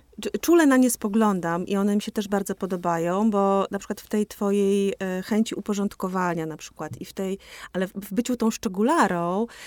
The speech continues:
jest coś pięknego. To, że ty potrafisz, e, z takich codziennych czynności, jak pójście na targ albo gotowanie. Ja wiem, że w tej chwili jest taki moment, że masz mało czasu na to, ale pamiętam takie chwile, kiedy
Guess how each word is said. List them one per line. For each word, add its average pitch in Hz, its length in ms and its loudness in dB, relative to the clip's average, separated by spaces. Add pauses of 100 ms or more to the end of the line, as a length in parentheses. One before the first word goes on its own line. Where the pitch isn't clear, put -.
(140)
jest 240 120 -4
coś 240 120 -4
pięknego. 240 640 2
To, 180 160 -4
że 185 120 -8
ty - 120 -12
potrafisz, 220 680 -4
e, 196 220 0
z - 60 -8
takich - 240 -8
codziennych 220 540 4
czynności, 208 840 2 (380)
jak 180 160 -6
pójście 240 340 2
na 208 120 4
targ 180 540 2
albo 185 220 -2
gotowanie. 190 640 0
Ja 208 100 2
wiem, 247 160 4
że 202 340 2
w - 60 -18
tej 233 140 4
chwili 208 580 0
jest 202 200 -4
taki 226 240 -2
moment, 214 280 4
że 214 100 2
masz 226 200 2
mało 214 300 8
czasu 175 300 -4
na 170 160 -4
to, 214 240 0
ale 226 140 0
pamiętam 254 380 2
takie 233 220 -6
chwile, 220 280 -2
kiedy 214 220 -2